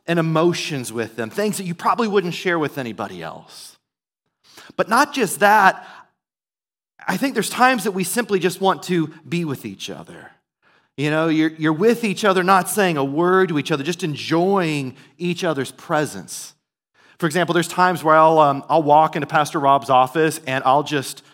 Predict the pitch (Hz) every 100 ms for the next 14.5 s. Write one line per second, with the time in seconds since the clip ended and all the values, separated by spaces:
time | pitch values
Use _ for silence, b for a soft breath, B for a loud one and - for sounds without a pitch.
0 | b - - 147 151 156 139 143 113 123
1 | 135 143 156 156 B 196 220 208 180 175
2 | 175 151 180 214 170 151 156 147 165 170
3 | 160 135 135 143 143 B B - 151 147
4 | 143 147 143 139 135 - _ - 139 -
5 | - - 220 - 160 165 160 139 156 156
6 | - 139 135 143 135 120 127 127 - -
7 | 123 120 127 120 127 123 117 113 135 -
8 | 165 208 127 113 139 - b b b 123
9 | 123 123 131 123 139 160 147 147 131 127
10 | 139 151 143 117 131 - 139 120 110 147
11 | - - _ 123 120 120 135 135 139 120
12 | 127 120 117 127 131 110 101 123 117 123
13 | - 120 123 113 - 120 120 113 - 113
14 | 123 139 151 165